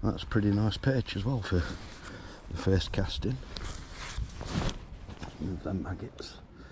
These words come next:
Yeah, there he is. It's like he's dropped the, uh, the hook in the net. But yeah, really nice fish. Brilliant start.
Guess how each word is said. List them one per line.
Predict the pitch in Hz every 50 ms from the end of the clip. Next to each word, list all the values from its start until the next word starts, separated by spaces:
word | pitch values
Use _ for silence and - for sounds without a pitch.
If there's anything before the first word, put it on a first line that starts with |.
| - - - - - - - - - - - - - - - - - - - - - - - - - - - - - - - - - - - - - - - - - - - - - - - - -
Yeah, | - 101 123 151 156 135
there | 92 104 120 139
he | 156 151
is. | 151 - - - - - - - - - - - - - - - - - - - - - - - - - - - - - - - - - - - - - - - - - - - - - - - - - - - - - - -
It's | - -
like | - - - -
he's | - 101 87
dropped | - - 104 - -
the, | - 101
uh, | 98 92 95 98 98 101 98 98 92 85 80 - - -
the | - 95
hook | 98 98 - -
in | 104 92 87 87
the | 87
net. | 95 110 120 - - - - - - - - - - - - - - - - - - - - - - - - - - - -
But | - 71
yeah, | 73 127 135 117 87 - - 90
really | 90 95 113 113 101 90
nice | 90 82 80 -
fish. | - - 87 - - - - - - - - - - - - - - - - - - - - - - - - - 90 90 - - 90 90 - - - - - - - - - - - - - - - - - - - - - - - - - - - - - - - - - - - - - -
Brilliant | - 98 107 110 98 - - -
start. | - - 87 80 80 71